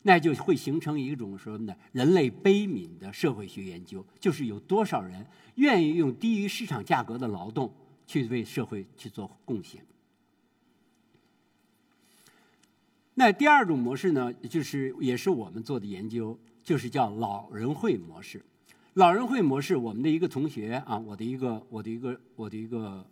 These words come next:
呃，博士后方静文，最早注意到呢，中国历史上呢，有两个人群，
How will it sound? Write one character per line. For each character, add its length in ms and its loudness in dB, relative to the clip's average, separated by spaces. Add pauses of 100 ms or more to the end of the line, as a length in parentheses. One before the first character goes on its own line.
(120)
呃， 280 -16 (540)
博 100 0
士 140 0
后 320 -4
方 160 4
静 140 4
文， 260 -6 (720)
最 180 4
早 200 2
注 200 -2
意 120 2
到 180 6
呢， 240 -6 (340)
中 160 4
国 140 4
历 160 0
史 180 -6
上 240 -4
呢， 160 -10 (640)
有 160 4
两 340 6
个 100 -6
人 180 0
群， 240 -8